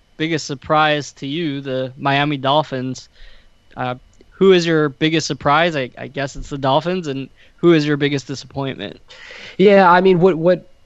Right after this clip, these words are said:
Speaker 2: has impressed me so much with the Dolphins is you, you rewind to the beginning of last season where the Dolphins were clearly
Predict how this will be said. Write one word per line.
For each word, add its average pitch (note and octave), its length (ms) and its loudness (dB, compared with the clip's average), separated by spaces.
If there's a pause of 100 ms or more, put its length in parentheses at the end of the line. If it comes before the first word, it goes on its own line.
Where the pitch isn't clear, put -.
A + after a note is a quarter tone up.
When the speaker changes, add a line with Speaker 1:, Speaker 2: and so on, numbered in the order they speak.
Speaker 2:
has D3 160 -6
impressed F#3+ 320 0
me F3+ 100 0
so C#3+ 180 0
much C#3 200 0
with B2+ 100 -2
the B2+ 60 -8
Dolphins A#2 540 -2
is G#2+ 220 -8
you, A2+ 340 -2
you A#2 140 -4
rewind C3 600 2
to A2 500 -2 (280)
the C3+ 80 2
beginning C3+ 280 2
of A#2 80 -2
last B2 260 0
season G#2+ 420 -2
where G#2 400 -2 (320)
the - 60 -6
Dolphins B2 640 0
were A2+ 160 -4
clearly C3+ 800 0